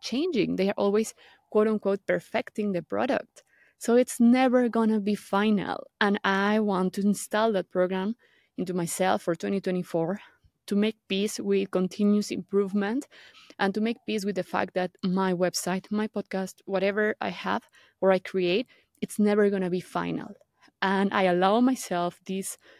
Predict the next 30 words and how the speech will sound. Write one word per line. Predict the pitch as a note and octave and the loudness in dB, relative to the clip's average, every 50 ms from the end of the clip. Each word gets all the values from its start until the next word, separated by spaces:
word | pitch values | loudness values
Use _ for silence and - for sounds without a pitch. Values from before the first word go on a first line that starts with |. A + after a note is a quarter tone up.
| _ _ _ _ - - | _ _ _ _ -12 -10
uh, | E3 | -4
buffer | D#3+ F3+ G#3 G#3+ - - G3 F#3+ F#3 F#3+ G3 - | 0 0 0 0 0 0 0 2 2 2 0 -4
for | - - F3 F3 E3+ E3+ | -6 -2 0 2 2 2
learning | F3 F3+ F#3+ G#3+ A3+ A#3 A3+ A#3+ A#3+ A#3 A#3 A#3+ - | 2 2 2 2 2 2 2 2 2 0 0 -2 -4
and | F#3+ F3+ F3 - | -6 -8 -8 -6
for | - E3+ | -6 -6
improving, | E3+ F3 E3 D#3+ - - A3+ A#3 A#3 A3 B3 B3 B3 B3 A#3+ - - _ _ _ | -6 -6 -8 -8 -6 -2 0 0 0 0 0 0 0 0 -2 -4 -8 _ _ _
always | G#3 G#3 G#3+ A3+ A3 A3 G#3+ - | 2 2 4 4 2 2 0 -2
improving | G3 F#3+ - G#3 A3 A3+ G#3+ A#3 A#3 A#3 A3+ - | -4 -6 -2 0 0 0 0 0 -2 -2 -2 -4
as | F#3 E3+ - - | -6 -6 -4 -4
I | G3 G3 | -4 -4
talk | - - G#3 G3+ - - | -4 -4 -6 -6 -4 -6
to | G3+ | -6
new | F#3+ F3+ F3 | -6 -6 -8
clients | - - F#3+ F#3+ G3+ A3+ A#3+ B3+ C#4+ E4 F4+ - - - - - - _ - | -8 -4 -2 -2 0 0 0 0 -2 -2 -4 -6 -14 -20 -20 -20 -20 _ -6
and | - G3 F#3+ | -4 -2 -2
as | G3 G3 - | -2 -2 -2
I | G3+ G3 | -2 -2
do | F3 G3 | -2 -2
market | G3+ G3 G3 G3 F#3+ - F#3+ F3 | -2 0 0 -2 -2 -4 -4 -2
research, | F#3 F#3 F#3 - A#3+ B3+ C4+ - - - | -2 -2 -2 0 0 0 -2 -2 -2 -2
I | G3+ G3 G#3 - | -2 -2 0 0
always | - G#3 G#3 G#3 G#3+ G#3+ - | 0 2 2 2 2 2 0
improve | G3+ F3+ F3 - G3 G3 G3 G3 | -2 -4 -4 -4 -4 -2 -2 0
my | G3+ F#3+ - - | -2 -2 -2 -4
offers. | A3 G#3 F#3+ - F3+ - - G#3 - - - _ - _ _ _ _ _ _ - | -2 -4 -2 -4 -6 -10 -8 -10 -14 -16 -18 _ -20 _ _ _ _ _ _ -2
And | G3+ G#3 G#3+ A3 | 0 2 2 2
this | B3+ B3+ A#3+ - - | 2 0 -2 -2 0
means | A#3 A3+ A3+ A#3 B3+ C#4 - | 0 2 2 2 2 0 0
that | - G#3+ G3+ G3 - | 2 0 0 0 -2